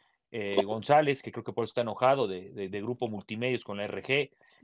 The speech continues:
eh, a veces con el buen Agustín Martínez también, que lleva ya esa parte,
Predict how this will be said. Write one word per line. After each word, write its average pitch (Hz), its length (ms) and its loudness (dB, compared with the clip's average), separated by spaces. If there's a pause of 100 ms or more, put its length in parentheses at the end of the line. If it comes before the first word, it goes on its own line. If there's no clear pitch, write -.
(100)
eh, 92 840 -6
a 107 100 -2
veces 120 180 4
con 113 140 0
el 107 80 -4
buen 123 140 0
Agustín 113 340 -4
Martínez 123 380 -4
también, 120 240 -6
que 117 80 -8
lleva 110 200 -2
ya 110 120 -2
esa 104 160 -8
parte, 131 480 2